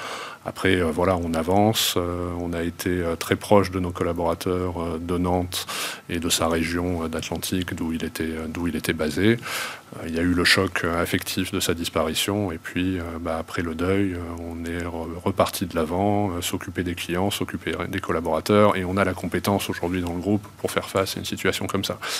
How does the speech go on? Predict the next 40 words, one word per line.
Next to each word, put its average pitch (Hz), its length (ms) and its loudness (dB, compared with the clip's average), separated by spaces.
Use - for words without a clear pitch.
Mais 98 80 2
c'est 101 120 4
vrai 107 200 8
qu'une 101 880 -4
particularité 98 720 2
aussi 95 220 0
du 90 100 0
partnership, 113 600 2
c'est - 220 -4
que, - 140 -8
euh, 90 1000 0
et - 60 -12
qui - 140 -6
plus 95 280 0
est 95 60 4
dans 98 140 2
une 95 160 0
équipe 92 240 -4
de 90 80 -4
direction, 87 560 -2
on 104 80 4
se - 80 0
voit 104 120 8
beaucoup, 101 440 4
on 101 80 2
travaille 98 280 4
beaucoup 95 260 -2
ensemble, 104 580 2
euh, 92 600 0
on 90 100 -2
était, 90 240 0
euh, 98 480 4
dans 85 160 0
la 82 80 0
même 92 160 2
trajectoire, 95 640 4
dans 92 100 2
le 92 60 0
même 87 160 0
projet. 95 400 0